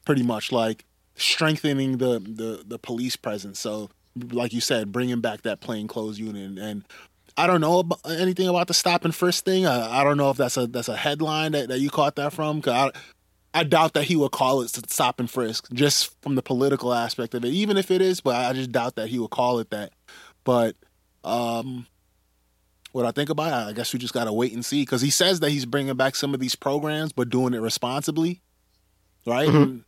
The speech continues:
Speaker 1: uh, let's face it, like, a lot of people who are homeowners, and homeowners just, if they, I'm, I'm sure that if they were to take, like, some kind of measurement or survey, that homeowners tend to, to vote more or tend to be more politically active.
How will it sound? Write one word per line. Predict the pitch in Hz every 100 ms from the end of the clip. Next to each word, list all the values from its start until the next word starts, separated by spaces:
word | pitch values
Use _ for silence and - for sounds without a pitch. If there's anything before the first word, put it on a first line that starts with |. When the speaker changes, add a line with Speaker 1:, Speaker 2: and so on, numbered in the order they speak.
| _ _ _ -
Speaker 1:
uh, | 151 160
let's | 185 180
face | 202 185
it, | 127
like, | 127
a | 131
lot | 139 160
of |
people | 180 156
who | 139
are | 123 104
homeowners, | 123 156 147 127 123 120
and | 113
homeowners | 131 135 131 123 120 117
just, | 107 117 - - _ _ _ _ _ -
if | 117
they, | 131
I'm, | 135
I'm | 127 131 117 - _ _ -
sure | - 180 165
that | 151 139
if | 135
they | 139
were | 123
to | -
take, | 143 -
like, | 120
some | 117 127
kind | - 123
of | 104
measurement | 117 120 123 123 117
or | 104
survey, | - 127 127 127 135
that | 101
homeowners | - 120 120 123 120
tend | - 127 113 113
to, | 113 107 - _ _ _ _ _
to | - 113 104 101 95 95
vote | 98 123 123
more | 127 127 120
or |
tend | 110 123 113
to |
be | 110 113
more | 110
politically | - 113 117 120 110 107
active. | 113 123 139 139